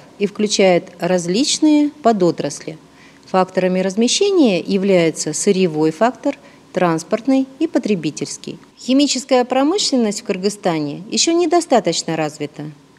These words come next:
В общем промышленном производстве составляет всего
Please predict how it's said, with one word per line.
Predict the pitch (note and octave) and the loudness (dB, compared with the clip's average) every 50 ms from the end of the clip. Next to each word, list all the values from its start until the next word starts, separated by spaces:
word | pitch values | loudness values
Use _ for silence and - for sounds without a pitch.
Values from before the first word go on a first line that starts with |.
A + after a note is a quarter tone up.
| _ _ _ _ _ _ _ | _ _ _ _ _ _ _
В | - F3 G#3 | -2 0 0
общем | A3+ - - A3+ G#3 | 2 2 2 0 0
промышленном | G3 A3 G#3 G#3 G#3 G3+ G3+ - G3+ G3 G3 | 2 0 0 0 0 -2 -2 -4 -4 -4 -4
производстве | G3 - G#3 G#3+ A3 G#3 B3+ F4 G4 - - - D#3+ C#3+ D3+ F3+ - | -2 0 0 0 0 0 0 -2 -2 -2 -4 -4 -4 -4 -4 -8 -10
составляет | - - G3+ F#3+ - A3+ A3+ B3 C#4 F4+ F#4 F4 C4 | -6 -6 -6 -2 0 2 2 2 2 2 2 2 0
всего | - - - G3+ F3 E3 D#3 C#3+ | -2 -4 -4 -2 -2 -2 -2 -4